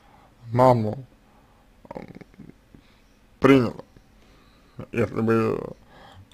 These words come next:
работали с обидами. Дальше. А я хочу приехать в Америку, уже жила там, э, конкретно планов нет, вопрос, вопрос, а, не об этом. Я чувствую, что ее не интересует, счастлива ли я, она одержима только,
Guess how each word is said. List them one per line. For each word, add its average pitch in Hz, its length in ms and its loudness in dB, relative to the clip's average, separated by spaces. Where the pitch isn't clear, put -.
работали 113 640 0
с - 40 -20
обидами. - 460 -4
Дальше. 147 400 10
А 131 180 8
я 196 160 12
хочу 180 480 8
приехать 151 360 4
в 165 40 10
Америку, 190 460 8
уже 127 200 0
жила 143 340 8
там, 196 500 0
э, 139 180 -2
конкретно 165 380 0
планов 151 380 6
нет, 196 180 0
вопрос, 135 400 4
вопрос, 147 480 4
а, 113 440 2
не 143 100 6
об 147 200 10
этом. 117 300 0
Я 147 180 -4
чувствую, 196 440 2
что 156 160 0
ее 156 120 4
не 147 140 0
интересует, 131 460 0
счастлива 151 380 4
ли 139 160 4
я, 131 100 6
она 127 140 4
одержима 135 420 -2
только, 131 380 2